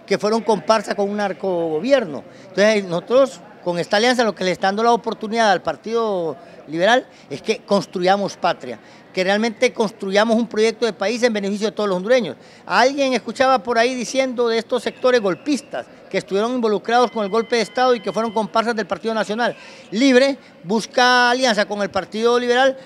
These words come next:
porque está desesperado, porque, eh, eh, no puede gobernar. Aquí no es que no podemos gobernar, es que no nos dejan gobernar los grupos de poder,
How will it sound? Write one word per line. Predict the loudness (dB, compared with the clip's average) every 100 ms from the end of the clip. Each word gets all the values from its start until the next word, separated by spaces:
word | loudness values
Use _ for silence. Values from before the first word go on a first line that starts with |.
| -20 0
porque | 0 2 -2
está | 0
desesperado, | 2 2 -2 -2 2 2 0 -8 -16 -20 -20 -6
porque, | 0 2 0 0 2 4 2
eh, | 0 0 0 -2 -4
eh, | -2 0 0 0 -4 -8 -14 -20 -6
no | -4 0
puede | 2 4
gobernar. | 4 2 2 0 -2 -8 -14
Aquí | -14 -8 -6
no |
es | -2
que | 2
no | 2 2
podemos | 0 0 0
gobernar, | 0 2 0
es | -2 0
que | 0
no | 0 2 4
nos | 4 2
dejan | 4 4 2
gobernar | 2 2 2 2 2 -2 0
los | 2 4
grupos | 4 2 0
de | 0
poder, | 0 2 2